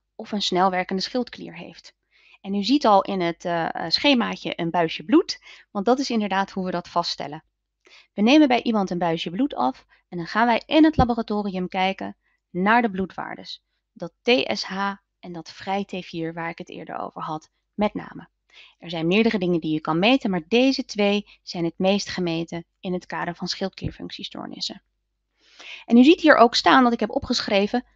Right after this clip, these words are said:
schildklierfunctie bloedwaardes. Ik heb niet een hele specifieke waarde benoemd, niet een tien of een vijftien of een achttien. En waarom? Dat komt omdat in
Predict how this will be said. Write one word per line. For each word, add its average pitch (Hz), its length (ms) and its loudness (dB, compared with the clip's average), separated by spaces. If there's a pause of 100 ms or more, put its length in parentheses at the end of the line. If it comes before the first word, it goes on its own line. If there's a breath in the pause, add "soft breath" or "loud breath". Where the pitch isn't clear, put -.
(120)
schildklierfunctie 269 1080 0
bloedwaardes. - 800 4 (120)
Ik - 140 -14
heb 240 120 -2
niet 403 220 4
een 370 80 4
hele 320 220 6
specifieke 262 720 -2
waarde 175 340 2
benoemd, 160 300 -4
niet 240 180 4
een 196 200 -2
tien 247 300 4
of 196 100 -6
een 160 120 -6
vijftien 233 440 0
of 190 80 -6
een - 80 -6
achttien. - 460 -4 (680 loud breath)
En 208 120 -2
waarom? 240 380 4 (640 loud breath)
Dat - 160 -14
komt 392 280 2
omdat 277 280 6
in 196 220 -4